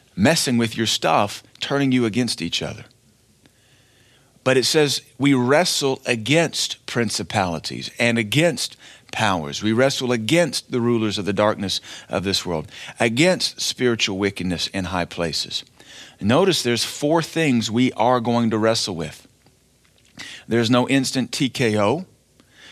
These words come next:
There's no instant knockout. Even Paul,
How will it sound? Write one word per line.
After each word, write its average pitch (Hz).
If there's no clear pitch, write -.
There's 107
no 113
instant 113
knockout. 90
Even 185
Paul, 156